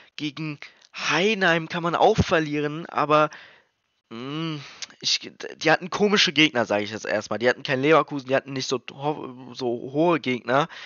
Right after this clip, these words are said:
Gegen Freiburg in der Bundesliga zuletzt null zu null gespielt. Das war eig-, eigentlich ganz gut, weil Freiburg ist, ähm, auf dem vierten Tabellenplatz. Aber wir werden später sehen, wie's ausgeht.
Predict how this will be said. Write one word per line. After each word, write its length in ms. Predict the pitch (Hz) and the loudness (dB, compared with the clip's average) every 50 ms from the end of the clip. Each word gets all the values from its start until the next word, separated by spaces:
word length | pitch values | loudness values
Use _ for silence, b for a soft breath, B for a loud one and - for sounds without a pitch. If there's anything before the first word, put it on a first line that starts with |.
| B B B B B B B | B B B B B B B
Gegen 200 | - 135 123 127 | -14 -14 -6 -4
Freiburg 600 | - - - 147 151 175 180 147 165 160 - - - | -4 4 6 8 8 8 8 6 2 0 -2 -6 -10
in 120 | - 131 139 | -6 -2 0
der 120 | 135 127 | 0 0
Bundesliga 520 | 120 147 180 185 196 - - 170 151 156 | 0 0 0 0 -2 -2 -4 -2 -2 -2
zuletzt 460 | - - 156 151 151 156 - - - - | -2 -2 0 2 2 2 2 -2 -8 -10
null 360 | - 147 139 139 151 156 156 | -12 -8 -4 0 0 0 0
zu 180 | - - - 135 | 0 -4 -4 -6
null 320 | 131 131 139 165 190 214 | -4 -2 0 2 2 0
gespielt. 560 | 196 208 196 - - - 190 196 202 202 - B B B B B B B B B B B B B _ _ _ _ _ _ _ _ _ _ _ _ | 0 -2 -2 -4 -4 0 2 4 4 4 2 B B B B B B B B B B B B B _ _ _ _ _ _ _ _ _ _ _ _
Das 380 | - 143 147 143 - 156 143 | 0 2 2 2 0 -2 2
war 240 | 143 151 151 147 - | 4 6 8 8 8
eig-, 340 | 87 123 135 147 147 143 - | 6 6 4 4 0 -2 -2
eigentlich 340 | - 131 139 135 135 - - | 0 0 0 -2 -6 -6 -4
ganz 220 | 131 123 117 - - | -4 -4 -4 -6 -10
gut, 340 | _ 139 156 190 - - | _ -6 -6 -6 0 0
weil 100 | 143 131 | 0 0
Freiburg 460 | - - - 131 131 135 135 139 123 113 | 0 2 2 2 4 4 2 0 -2 -4
ist, 240 | 123 - - - - | -6 -6 -6 -2 2
ähm, 500 | 113 123 123 120 117 117 117 113 110 - _ _ _ _ _ - - _ _ _ _ _ _ _ _ _ _ _ _ _ _ _ _ _ 117 | 2 4 4 2 0 -2 -6 -10 -14 -16 _ _ _ _ _ -16 -16 _ _ _ _ _ _ _ _ _ _ _ _ _ _ _ _ _ 0
auf 220 | 117 120 120 - | 0 0 0 -2
dem 180 | - 127 117 113 | -6 -8 -8 -8
vierten 560 | - - - - 135 143 147 - 123 - - | -10 -10 -10 -6 -4 -4 -4 -4 -6 -8 -8
Tabellenplatz. 880 | - 113 104 104 120 123 135 139 131 - 151 147 135 127 - - - B B B B B B B B B B B B B B B B | -6 -6 -2 0 0 0 0 -2 -4 -4 0 0 0 0 -2 -6 -12 B B B B B B B B B B B B B B B B
Aber 640 | - 131 139 147 151 160 160 160 160 156 151 - - - _ _ _ _ _ | -2 0 0 2 4 4 6 6 6 4 2 -2 -8 -14 _ _ _ _ _
wir 200 | - 135 139 120 | -8 -6 -2 0
werden 240 | 139 139 139 139 135 | 2 2 2 2 0
später 380 | - - - 135 135 135 127 117 | -2 -2 -2 -4 -2 -2 -4 -4
sehen, 300 | 113 127 127 123 117 117 | -4 -6 -8 -8 -8 -10
wie's 180 | 123 120 - | -10 -2 2
ausgeht. 580 | 113 131 139 143 143 - - 139 139 135 - | 2 4 4 2 0 -4 -2 -2 -2 -2 -2